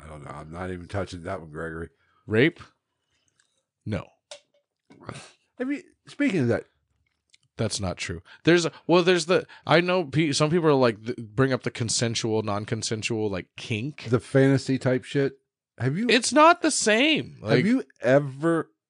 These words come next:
Speaker 1: I've done research on this.
Speaker 2: <laughs>
Speaker 1: I've
Speaker 2: you,
Speaker 1: asked
Speaker 2: even you've been on Pornhub?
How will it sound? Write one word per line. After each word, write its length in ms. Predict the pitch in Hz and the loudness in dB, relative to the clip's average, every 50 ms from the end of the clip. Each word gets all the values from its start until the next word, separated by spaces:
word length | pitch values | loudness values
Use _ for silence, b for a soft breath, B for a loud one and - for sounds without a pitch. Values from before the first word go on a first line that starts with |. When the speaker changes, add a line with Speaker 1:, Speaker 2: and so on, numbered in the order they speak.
| _ _ _ _ _ _ - | _ _ _ _ _ _ 0
Speaker 1:
I've 180 | 147 185 202 156 | 2 2 2 4
done 300 | 139 151 143 127 113 98 | 4 4 4 4 2 2
research 480 | 104 110 104 - 117 110 110 - - - _ | 2 2 2 2 2 0 0 -2 -6 -14 _
on 140 | - 107 110 110 | -6 -6 -4 -2
this. 340 | 113 120 - - - - 170 - | -2 -4 -4 -6 -14 -18 -14 -6
Speaker 2:
<laughs> 580 | - - - - - - _ _ _ _ - | -4 -2 -2 -2 -4 -10 _ _ _ _ -2
Speaker 1:
I've 160 | 139 131 180 | 0 0 2
Speaker 2:
you, 40 | 151 | 2
Speaker 1:
asked 240 | 127 131 131 120 151 | 4 4 4 4 4
Speaker 2:
even 160 | 151 151 147 | 2 2 0
you've 180 | 143 135 123 107 | 0 0 0 0
been 140 | 127 131 131 | 0 0 0
on 180 | 123 120 107 | 0 -2 -4
Pornhub? 600 | 92 - 107 98 98 104 107 123 123 123 120 127 | -6 -6 -6 -6 -6 -4 -2 -2 0 0 -2 -4